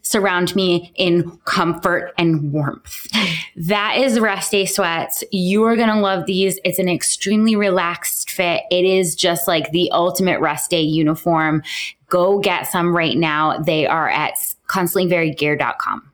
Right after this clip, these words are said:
Speaker 1: I really, I know how attractive the overhaul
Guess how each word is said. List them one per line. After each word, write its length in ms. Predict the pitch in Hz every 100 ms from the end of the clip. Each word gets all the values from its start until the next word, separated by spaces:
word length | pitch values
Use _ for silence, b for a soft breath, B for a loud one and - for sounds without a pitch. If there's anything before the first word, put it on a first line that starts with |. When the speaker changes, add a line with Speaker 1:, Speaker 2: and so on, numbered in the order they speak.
| _ -
Speaker 1:
I 320 | 226 233 254
really, 800 | 233 233 220 220 226 220 214 -
I 140 | 196
know 480 | 202 208 202 220 240
how 340 | 233 - 202 208
attractive 1000 | 202 - 170 165 - 214 214 214 208 - B B B
the 180 | 226 202
overhaul 600 | 196 175 190 - 185 170